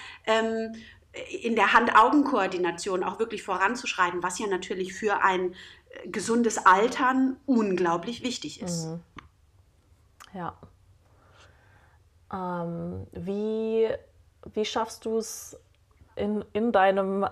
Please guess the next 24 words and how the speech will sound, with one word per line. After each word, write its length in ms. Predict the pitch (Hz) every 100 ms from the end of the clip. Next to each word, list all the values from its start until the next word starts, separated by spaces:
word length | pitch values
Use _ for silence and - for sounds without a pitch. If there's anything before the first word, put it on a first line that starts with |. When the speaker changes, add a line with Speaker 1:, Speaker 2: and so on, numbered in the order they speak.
| 190
Speaker 2:
<laughs> 180 | - -
Alltag, 680 | 196 226 - 151 170 - - -
äh, 500 | 185 180 175 180 190 - - - - - 180 - -
den, 380 | 175 170 170 175
wie 100 | 170
wir 80 | 170
jetzt 300 | 165 170 -
schon 200 | 190 175
gehört 300 | 185 185 202
haben, 440 | 170 165 170 170
äh, 320 | - 170 175 175
der, 380 | 170 170 180 190
äh, 120 | 190
ganz, 380 | 170 185 - -
in 120 | 190
dem 160 | 190 196
du 60 |
ganz 220 | 190 190 -
viele 160 | 185
Hüte 300 | 190 262 151
auch 100 | 160
einfach 280 | 160 165 170
trägst, 600 | - 175 170 - - - - - - - - - 285
ähm, 560 | 196 196 190 202 214